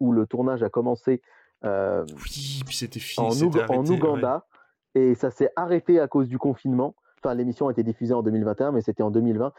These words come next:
Speaker 1: Ça a été arrêté à cause de la pandémie. Et ils ont pu continuer la saison, mais en Grèce et en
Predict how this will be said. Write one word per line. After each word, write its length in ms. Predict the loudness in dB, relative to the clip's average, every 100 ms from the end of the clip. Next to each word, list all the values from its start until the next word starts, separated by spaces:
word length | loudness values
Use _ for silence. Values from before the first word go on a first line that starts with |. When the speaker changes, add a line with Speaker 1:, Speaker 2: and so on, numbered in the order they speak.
| -16 _
Speaker 1:
Ça 120 | 0
a 20 |
été 180 | 2 0 0
arrêté 320 | -2 0 0
à 60 |
cause 160 | 0 2
de 80 | 2
la 100 | 2
pandémie. 480 | 0 0 0 -2 -8 _ _ _ 0
Et 240 | 2 4
ils 160 | 2 0
ont 80 | -2
pu 180 | -4 -8
continuer 520 | 0 0 2 2 4 4
la 100 | 2
saison, 400 | 2 2 2 2
mais 180 | 2
en 220 | 2 2 0
Grèce 500 | 0 0 0 -2 0
et 60 |
en 100 | 0